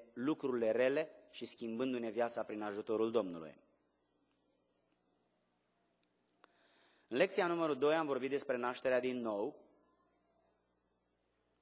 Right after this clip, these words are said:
și am arătat că nașterea din nou este un act de moment,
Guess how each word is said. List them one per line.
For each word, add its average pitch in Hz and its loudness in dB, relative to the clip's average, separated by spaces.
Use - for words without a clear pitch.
și - -4
am 120 2
arătat 123 2
că 143 2
nașterea 143 -2
din 127 -4
nou 131 -2
este 135 -4
un 120 -2
act 135 -2
de 143 -2
moment, 131 -6